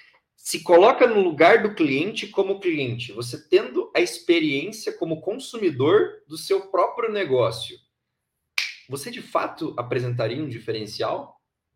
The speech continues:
pros concorrentes, pras outras empresas do mercado? Então, eu acho que primeiro é uma conexão significativa, verdadeira, real, com os diferenciais do negócio. Porque, é, às vezes tá tudo bem se você não tem um diferencial tão claro.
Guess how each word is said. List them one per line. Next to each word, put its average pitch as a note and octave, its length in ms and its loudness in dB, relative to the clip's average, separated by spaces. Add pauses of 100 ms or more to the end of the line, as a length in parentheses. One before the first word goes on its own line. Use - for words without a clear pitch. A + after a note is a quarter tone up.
pros A2+ 180 -12
concorrentes, A2 760 -10
pras G#2 180 -8
outras G#2 260 -8
empresas G2 400 -10
do F#2 60 -14
mercado? G2 580 -4 (500)
Então, B2 240 2
eu C#3 100 4
acho C3+ 160 0
que D3+ 80 -2
primeiro C3+ 380 0
é D#3 40 0
uma D3+ 220 -4
conexão C#3+ 840 -6 (460)
significativa, B2+ 1000 -4
verdadeira, A#2+ 720 0
real, A#2 720 0 (300)
com F#3 480 2
os D#3+ 240 0
diferenciais D#3 640 -4
do D3 60 -10
negócio. D3 640 -4
Porque, C#3 400 -8 (600)
é, A#2+ 220 0
às D3+ 240 0
vezes - 180 2
tá - 120 -2
tudo C4 180 -10
bem G4+ 140 2
se - 100 -6
você - 160 -6
não C#3 140 -2
tem C#3+ 140 -2
um C#3 40 -4
diferencial B2+ 580 -2
tão B2 200 -4
claro. G#2+ 420 -2